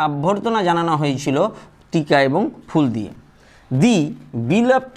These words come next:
headmaster, প্রিয় প্রধান শিক্ষক মহাশয়, গার্ল্যান্ডেড, মালা পরিয়েছিলেন। গার্ল্যান্ড মানে মালা, এখানে এটা ভার্ব হিসেবে ব্যবহার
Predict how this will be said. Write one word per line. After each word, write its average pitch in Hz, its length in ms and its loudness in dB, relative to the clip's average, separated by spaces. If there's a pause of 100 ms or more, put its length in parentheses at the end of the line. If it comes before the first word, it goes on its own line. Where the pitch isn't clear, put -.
(120)
headmaster, 170 600 -2 (680)
প্রিয় 233 300 4 (100)
প্রধান 170 320 0
শিক্ষক 185 260 -6 (100)
মহাশয়, 160 340 -2 (160)
গার্ল্যান্ডেড, 208 720 2 (1160)
মালা 135 220 4 (100)
পরিয়েছিলেন। 220 540 -2 (160)
গার্ল্যান্ড 170 520 0
মানে 175 180 -4
মালা, 131 420 0 (480)
এখানে 147 240 -6
এটা 170 120 0 (100)
ভার্ব 175 260 0
হিসেবে 180 320 0
ব্যবহার 139 320 0